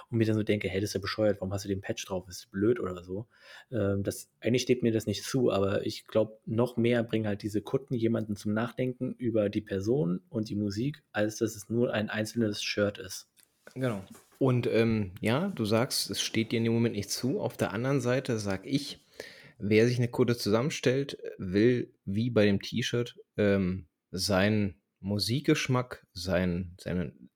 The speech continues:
Speaker 2: er will sich darstellen mit dem, was er auf dieser Kutte trägt.
Speaker 1: Ja.
Speaker 2: Also muss er auch damit rechnen, dass er auf Grundlage dessen, was auf dieser Kutte ist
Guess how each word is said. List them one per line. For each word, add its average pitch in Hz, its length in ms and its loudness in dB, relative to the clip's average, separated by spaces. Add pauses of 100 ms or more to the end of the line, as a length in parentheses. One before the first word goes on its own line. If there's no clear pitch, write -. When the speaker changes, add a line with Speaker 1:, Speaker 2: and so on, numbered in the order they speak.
Speaker 2:
er 98 120 -2
will 139 100 8
sich 127 140 0
darstellen 90 520 0 (260)
mit 95 180 -2
dem, 120 300 4
was 107 140 2
er 120 60 6
auf 107 100 4
dieser 104 200 0
Kutte 98 240 -6
trägt. - 380 -12 (440)
Speaker 1:
Ja. - 0 -
Speaker 2:
Also 113 440 4
muss 135 240 2
er 123 60 10
auch 110 80 4
damit 101 320 2
rechnen, 135 320 0
dass 120 160 0
er 92 60 2
auf - 140 -2
Grundlage 92 420 0
dessen, 123 300 -2
was 104 140 0
auf 90 100 -10
dieser 90 240 -2
Kutte - 280 -10
ist - 440 2